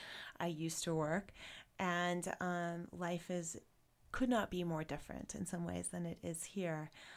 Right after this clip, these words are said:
But the reality is that people are stressed there and people are stressed here for different reasons. And regardless, stress has an impact on your health, and it certainly has a long-term impact on your mental health.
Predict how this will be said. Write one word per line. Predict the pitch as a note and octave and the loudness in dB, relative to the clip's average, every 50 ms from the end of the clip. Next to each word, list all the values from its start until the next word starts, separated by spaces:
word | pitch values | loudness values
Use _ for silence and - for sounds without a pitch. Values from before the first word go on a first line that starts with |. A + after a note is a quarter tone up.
| - - - - - | -16 -18 -18 -8 0
But | - G3 F#3 - - - | 2 2 4 2 2 0
the | A3 | 2
reality | G3 A3 G#3+ A3+ A#3+ B3+ B3+ A#3 G#3+ G3+ F#3 F3+ | 4 6 6 6 6 6 4 2 2 0 0 0
is | F3 F3+ F3 - | 0 -2 -2 -2
that | - F3 E3+ F3 F3+ - - - _ _ | -2 -2 -2 -2 -4 -6 -8 -12 _ _
people | - A3 G#3+ - F#3 | -6 -4 -2 -2 -2
are | E3+ - E3+ | -2 -2 -2
stressed | - - - F#3 F3+ F3 - - - | -2 -2 -2 0 0 2 0 0 0
there | F#3+ G3 G3+ A3 A#3+ B3 - - | 0 0 0 0 0 -2 -4 -6
and | F#3 E3+ | -6 -4
people | - G3 G3 G3+ G3+ G#3 | -4 -4 -2 0 -2 0
are | G3+ | 0
stressed | G3+ - - F#3+ F3+ F#3 - - | -2 -2 -4 -4 -4 -4 -6 -4
here | - F#3+ F#3 E3+ D3+ - | -2 -2 -2 -2 -2 0
for | - B3 | 0 2
different | A#3+ B3+ B3+ B3 B3 A3+ G3+ | 4 4 4 4 4 2 2
reasons. | - G#3 G#3+ G3+ - F#3 - - - - - - - - - - - - - - - - - - - - | 2 2 2 2 2 0 -2 -4 -4 -2 -2 -4 -4 -6 -10 -14 -12 -12 -14 -14 -16 -16 -18 -18 -6 0
And | - G3 F#3+ F#3+ F#3+ F#3+ F#3+ F#3+ F#3 F#3 F3+ - - - _ - - | 2 2 2 2 2 2 0 0 -2 -2 -4 -8 -12 -18 _ -2 0
regardless, | G#3+ G#3+ G#3+ - G#3 A3 B3+ C4+ C4+ - E3 D#3+ - - - - - - - - - - - - - - - | 0 2 4 4 4 4 4 4 2 0 -2 -2 -2 -4 -2 -2 0 0 -2 -4 -8 -16 -20 -20 -20 -20 -6
stress | - - - - - G#3 F#3 F3+ - | 0 2 2 4 4 4 2 2 0
has | - - - G3 F#3+ G3 | -2 0 0 0 2 2
an | G3+ G3+ | 0 -2
impact | - F#3 F3+ - - E3+ E3+ E3+ - - - - - _ | -2 -4 -4 -4 -4 -6 -6 -6 -8 -12 -16 -18 -8 _
on | E3+ F3 F3+ | -4 -2 0
your | F#3+ G#3 | -2 -2
health, | G#3+ - - D#3+ D#3 F3 G#3 - - - - - | -2 -2 -2 -2 -2 -4 -6 -10 -14 -12 -6 -4
and | F3+ F3+ F3+ | -2 -2 -2
it | - F#3 F#3 - | -2 -4 -2 0
certainly | - - - G#3+ A#3+ - - G3+ F#3+ F3+ | 0 2 2 0 -2 -2 -4 -4 -4 -4
has | F3 - - F#3 F#3 F3+ | -4 -4 -4 -4 -2 -2
a | F#3+ | -2
long-term | F3+ F3 E3 E3 E3 - F3 E3+ E3+ | -2 -2 -2 -2 -4 -4 -4 -4 -2
impact | - E3+ E3 E3 E3+ E3+ E3 - - | -2 -4 -4 -4 -6 -8 -8 -8 -6
on | F3+ E3+ | -4 -4
your | E3 D#3+ | -4 -2
mental | D#3+ D#3+ D#3+ D#3+ - F3 | -4 -4 -6 -8 -10 -12
health. | D#3+ - - F#3 - - | -10 -10 -10 -12 -14 -16